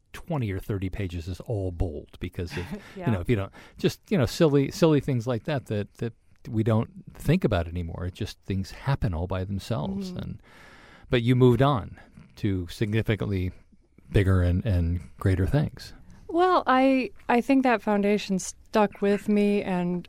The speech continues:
Speaker 2: and it provided a perspective so that I could go on and really build a career around technology, media, and, and society, and how all of those things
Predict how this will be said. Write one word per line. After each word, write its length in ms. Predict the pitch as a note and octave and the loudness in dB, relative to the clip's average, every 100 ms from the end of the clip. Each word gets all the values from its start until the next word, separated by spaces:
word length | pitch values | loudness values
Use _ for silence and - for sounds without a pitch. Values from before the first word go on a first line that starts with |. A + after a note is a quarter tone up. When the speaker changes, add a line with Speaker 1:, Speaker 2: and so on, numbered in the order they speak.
| - | -6
Speaker 2:
and 160 | G#3 F#3 | 0 0
it 160 | F3+ - - | 0 -6 -18
provided 580 | - G3+ F#3 F#3+ G3 G3 | -4 -2 2 2 4 2
a 40 | |
perspective 720 | F#3+ G3 - G3 F#3+ F#3+ F#3 F3 | 0 -4 -4 -4 -2 -2 -2 -2
so 240 | - F#3+ | 0 2
that 160 | F3+ F3 | 2 -2
I 100 | F3+ | -2
could 200 | G3 E3+ | -6 -2
go 200 | F3+ F3+ | 0 2
on 280 | F3+ F3 | 0 -2
and 640 | F#3 F#3 F3+ F3 F3 F3 - - - | -2 -2 -2 -2 -2 -4 -8 -20 -12
really 460 | F#3 E3+ F#3+ F#3 | -12 -2 0 0
build 400 | F3 F#3 F3+ F3+ - | -2 0 2 0 -2
a 200 | F3+ F3 | -4 -6
career 460 | - F#3 F3+ F3 E3+ | -6 -2 -2 0 -2
around 560 | F3 E3+ F3 F3 G3 - | -2 -2 -2 -4 -6 -8
technology, 600 | F#3+ F3+ F3 F3+ - F#3 | -4 -2 0 -2 -2 -2
media, 400 | F3 F3+ F3+ E3+ | 0 0 0 -2
and, 220 | E3+ - - | -6 -8 -6
and 300 | F3+ F3 - | -4 -4 -8
society, 580 | - F3+ - F3+ F3 E3+ | -10 -6 -2 0 0 -2
and 120 | E3+ | -4
how 200 | D3+ F3 | -4 -4
all 220 | E3+ E3+ | -2 -4
of 120 | F3 E3+ | -4 -4
those 240 | E3+ E3 | -4 -4
things 360 | - F3 F3 | -6 -4 -6